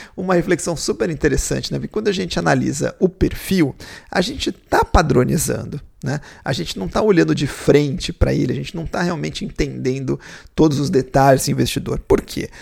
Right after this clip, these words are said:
Porque é impossível você querer padronizar todos os tipos existentes de seres humanos, né? O que o A P I faz é tentar achar alguns padrões mais comuns, né? Embora, por mais que você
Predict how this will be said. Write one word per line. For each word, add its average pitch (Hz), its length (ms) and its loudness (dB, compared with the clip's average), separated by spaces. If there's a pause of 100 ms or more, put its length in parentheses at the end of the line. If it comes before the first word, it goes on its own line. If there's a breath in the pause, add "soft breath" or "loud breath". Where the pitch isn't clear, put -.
(140 loud breath)
Porque 554 260 -2
é 539 120 0
impossível 208 680 0
você 175 260 0
querer 151 240 0
padronizar 139 800 0 (240 loud breath)
todos 139 300 4
os 165 140 -4
tipos 143 320 -4
existentes 143 640 -2
de 208 100 0
seres 139 340 2
humanos, 208 640 0
né? 170 220 0 (260 loud breath)
O 127 100 0
que - 360 0 (160 loud breath)
o 151 180 4
A 135 80 4
P - 140 2
I 135 160 2
faz 170 560 0
é 143 60 2
tentar 151 320 -4
achar 151 200 -2
alguns 147 240 -4
padrões 143 460 -2
mais 190 360 2
comuns, 147 800 2 (140)
né? - 220 -4 (420 loud breath)
Embora, 143 440 6 (240 loud breath)
por 160 100 2
mais 139 240 2
que - 80 -12
você 143 480 2